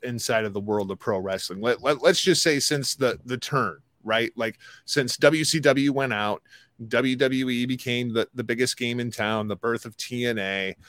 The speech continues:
Uh, is A J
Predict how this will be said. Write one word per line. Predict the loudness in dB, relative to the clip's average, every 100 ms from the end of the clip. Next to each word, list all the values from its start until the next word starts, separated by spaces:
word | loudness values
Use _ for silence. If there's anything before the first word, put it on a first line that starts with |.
| -20 -20 -8
Uh, | 0 2 2 -2 _ _ _ _ _ _ _ -2
is | -2 0 4
A | 4 4
J | 2 6 6 6 2